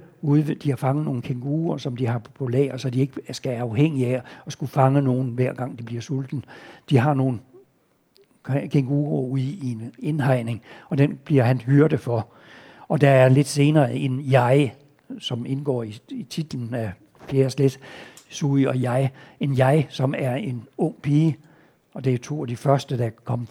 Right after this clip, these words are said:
af næste generation, så at sige. Sui er, nej, jeg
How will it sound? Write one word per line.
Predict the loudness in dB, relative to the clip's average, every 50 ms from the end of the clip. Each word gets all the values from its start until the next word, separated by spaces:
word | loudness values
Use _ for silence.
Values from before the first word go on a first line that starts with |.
| -14 -16 -12
af | -10 -8 -6
næste | -4 -2 0 -2 0 -2 -4 -4
generation, | -4 -4 -4 -4 -6 -8 -8 -8 -8 -8 -10
så | -10 -10
at | -10 -10 -10
sige. | -10 -12 -12 -12 -14 -20 -20 -20 -20 -20 -20 _ _ -10 -10
Sui | -8 -4 -2 0 2 2 0 0 -4 -6 -6
er, | -4 -4 -2 -2 -2 -4 -4 -8 -12 -20 -20 _ _ _ _ _ _ _ _ _ _ _ _ _ -16 -12 -8
nej, | -4 -4 -2 -2 2 4
jeg | 4 4 4 4 2